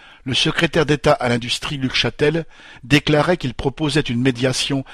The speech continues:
salarié-direction-gouvernement pour réfléchir à l'avenir de Continental. Fillon l'a confirmé le lendemain. Mais les travailleurs de Continental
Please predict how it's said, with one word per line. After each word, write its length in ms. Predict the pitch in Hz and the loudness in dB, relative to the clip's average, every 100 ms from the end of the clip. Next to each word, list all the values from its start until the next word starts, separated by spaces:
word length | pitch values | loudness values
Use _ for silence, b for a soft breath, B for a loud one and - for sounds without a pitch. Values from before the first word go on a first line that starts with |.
| B | B
salarié-direction-gouvernement 1700 | - 165 160 143 139 127 127 139 - 131 127 127 127 120 120 139 151 B B - | 2 4 4 2 -2 -4 -2 -2 -2 -4 -4 -2 0 0 0 -4 -8 B B -8
pour 180 | 131 151 | -4 0
réfléchir 500 | 147 151 143 175 135 | -2 2 2 4 2
à 60 | |
l'avenir 320 | 131 123 139 | 0 0 -2
de 80 | 127 | -2
Continental. 800 | 120 117 117 117 - 104 101 104 _ _ - - - - - - | -4 -4 -4 -4 -4 -8 -8 -14 _ _ -20 -20 -20 -20 -20 -16
Fillon 360 | - 135 131 160 | -8 -4 0 2
l'a 140 | 120 | 2
confirmé 480 | - 135 - 139 147 | 0 -6 -4 -2 0
le 80 | 127 | 2
lendemain. 440 | 123 117 110 104 - _ _ _ _ _ _ _ - | 2 0 -4 -6 -14 _ _ _ _ _ _ _ -6
Mais 80 | |
les 80 | 123 | -4
travailleurs 400 | 123 147 147 147 | 0 2 2 0
de 80 | 135 | -2
Continental 760 | 127 127 127 117 110 127 135 | -4 -4 -2 -2 0 -2 -2